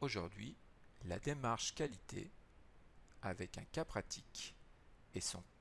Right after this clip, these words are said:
corrigé. Il vous faut toujours une calculatrice, un surligneur, des feuilles de brouillon, un regard attentif sur les différents documents proposés et redoubler de vigilance lorsque cette animation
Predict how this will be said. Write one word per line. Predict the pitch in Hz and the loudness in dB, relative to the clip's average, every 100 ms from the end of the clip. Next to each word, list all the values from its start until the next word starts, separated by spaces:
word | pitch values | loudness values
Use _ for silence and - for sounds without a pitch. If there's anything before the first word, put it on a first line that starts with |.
| - | 4
corrigé. | 185 165 160 - - - - - - - | 6 6 4 2 -2 -10 -16 -16 -14 6
Il | 190 208 | 8 8
vous | 208 | 8
faut | - | 6
toujours | 190 160 120 110 90 - - - | 6 6 6 4 2 0 -8 -4
une | 214 | 4
calculatrice, | 165 - 98 - - - - - - - - - - - | 6 8 8 4 2 4 4 6 4 0 -6 -10 -10 4
un | 156 | 4
surligneur, | - 104 95 85 104 190 - - - | 6 2 2 4 4 4 -2 -14 2
des | 127 | 8
feuilles | 185 120 | 8 8
de | 104 | 2
brouillon, | - 92 95 95 190 - - - - - | 2 0 2 2 2 -4 -14 -16 2 8
un | 165 | 8
regard | 127 104 82 - - | 10 8 6 6 6
attentif | 208 160 147 - 107 - - - | 6 6 4 2 0 -2 -6 -2
sur | - 196 | 6 8
les | 160 | 8
différents | 101 - - | 6 4 4
documents | - 160 - 117 - - | 4 0 0 -2 -2 0
proposés | - - 95 90 101 202 - - - | 2 4 4 6 4 4 -2 -14 -2
et | 226 220 | 4 6
redoubler | 160 110 104 101 | 6 4 4 2
de | 98 | 2
vigilance | 98 160 - 101 107 98 - - - - - | 2 4 6 8 8 6 4 2 -2 -2 0
lorsque | 101 101 | 2 2
cette | - 90 - - - | 2 0 0 -4 2
animation | 170 156 120 101 - - 175 | 4 4 6 6 6 4 0